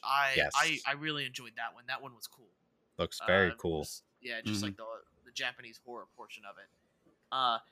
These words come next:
Speaker 1: sim games, we got Microsoft Flight Simulator twenty twenty-four career mode is what it looks like.
Speaker 3: Yeah.
Speaker 2: So
Speaker 1: We have
Speaker 2: pumped
Speaker 1: Ci-,
Speaker 2: for that.
Speaker 1: yeah, City Skylines two, which just
Speaker 2: Mm-hmm.
Speaker 1: looks like I
Speaker 3: Yeah.
Speaker 1: can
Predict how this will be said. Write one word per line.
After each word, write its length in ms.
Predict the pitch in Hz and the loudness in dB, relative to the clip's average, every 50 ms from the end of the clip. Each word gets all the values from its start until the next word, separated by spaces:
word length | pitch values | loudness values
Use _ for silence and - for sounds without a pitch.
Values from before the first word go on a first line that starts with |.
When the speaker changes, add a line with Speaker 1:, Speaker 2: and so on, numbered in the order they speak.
| _ _ | _ _
Speaker 1:
sim 460 | - - - - - 131 139 156 160 | -6 -4 -2 -2 0 -2 -2 -4 -4
games, 640 | 156 160 175 170 175 185 196 214 220 220 - - - _ _ - | -2 0 2 4 4 4 2 0 -4 -6 -6 -6 -8 _ _ -12
we 140 | 120 131 131 | -8 -8 -6
got 420 | 123 135 131 127 127 127 123 123 - - _ _ _ _ _ _ _ _ _ - | -4 -2 0 2 4 4 4 2 0 -4 _ _ _ _ _ _ _ _ _ -2
Microsoft 500 | 135 135 135 - 165 151 - 160 139 - | -2 -2 0 -2 -4 -2 0 0 0 0
Flight 260 | - 127 127 135 135 | -2 -6 -6 -6 -4
Simulator 420 | - - 139 135 139 135 135 131 139 | -6 -6 -6 -6 -6 -6 -4 -4 -4
twenty 300 | 135 - - 139 131 131 | -6 -8 -10 -10 -12 -10
twenty-four 760 | 127 - 139 135 127 123 - - 127 127 131 135 127 127 127 - - | -12 -12 -12 -12 -12 -12 -14 -14 -12 -8 -6 -4 -4 -4 -6 -6 -8
career 400 | - 156 143 123 120 135 147 151 | -10 -10 -10 -8 -4 0 0 2
mode 320 | 151 151 156 165 170 175 | 2 4 4 4 4 2
is 460 | 190 - - - - - - 139 131 123 | 0 -6 -8 -10 -10 -8 -8 -6 -6 -4
what 120 | 123 120 | -4 -2
it 160 | 117 90 90 95 | 0 2 2 2
looks 180 | 104 110 110 | 4 4 4
like. 220 | 101 160 160 165 - | 6 6 4 4 2
Speaker 3:
Yeah. 180 | - - 76 143 - - _ - | -4 -8 -12 -12 -14 -20 _ -8
Speaker 2:
So 220 | - - - 104 | 2 6 8 8
Speaker 1:
We 60 | 104 101 | 10 8
have 60 | 120 | 8
Speaker 2:
pumped 260 | 104 98 95 - - | 4 4 2 0 -2
Speaker 1:
Ci-, 60 | - | -2
Speaker 2:
for 80 | 90 87 | 0 2
that. 240 | 87 80 76 76 - _ _ _ _ _ _ _ - | 2 0 0 -2 -6 _ _ _ _ _ _ _ -8
Speaker 1:
yeah, 160 | - 135 127 110 | -4 -2 -2 -2
City 300 | - - - 139 135 143 | -2 -2 -2 -2 0 0
Skylines 640 | 139 - - 147 143 139 135 127 127 117 110 - - | 0 2 4 4 4 4 2 0 -2 -4 -4 -6 -6
two, 500 | - - 151 147 147 156 175 208 202 165 - | -6 -4 -2 -2 -2 -2 -2 -4 -6 -8 -8
which 380 | - 135 127 117 - - - - | -6 -4 -4 -4 -4 -4 -6 -4
just 320 | - 82 90 95 120 180 | -4 -4 -2 0 0 -2
Speaker 2:
Mm-hmm. 80 | - - | -2 -6
Speaker 1:
looks 160 | 143 139 - - | -8 -8 -6 -4
like 100 | 135 127 120 | -4 -2 0
I 40 | 123 | 2
Speaker 3:
Yeah. 320 | 92 98 98 101 101 98 | 4 6 6 6 4 2
Speaker 1:
can 100 | - - | 0 -4